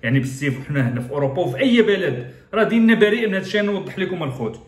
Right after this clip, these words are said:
نجيو الخوت الخبر. ألقى الحرس المدني، الغوارديا سيفيل، القبض على ثلاث أشخاص في ألميريا وأليكانتي بزعم أنهم حاولوا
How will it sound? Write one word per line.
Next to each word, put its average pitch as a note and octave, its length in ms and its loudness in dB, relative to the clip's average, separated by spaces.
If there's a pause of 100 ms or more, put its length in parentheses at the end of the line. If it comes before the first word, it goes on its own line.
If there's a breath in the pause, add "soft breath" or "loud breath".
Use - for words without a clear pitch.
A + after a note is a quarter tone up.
(160)
نجيو G3 200 4
الخوت F3 260 -2
الخبر. B2 500 -4 (460 loud breath)
ألقى G3 340 2
الحرس G3+ 420 0
المدني، E3+ 420 0
الغوارديا D#3+ 400 2
سيفيل، - 440 -6 (200 loud breath)
القبض D#3 360 0
على F3+ 200 2
ثلاث G3 360 -2
أشخاص - 440 -2
في G3 160 -4
ألميريا F3 340 -4
وأليكانتي F3 640 -2
بزعم D#3 400 -4
أنهم E3+ 540 -8
حاولوا F3 720 -2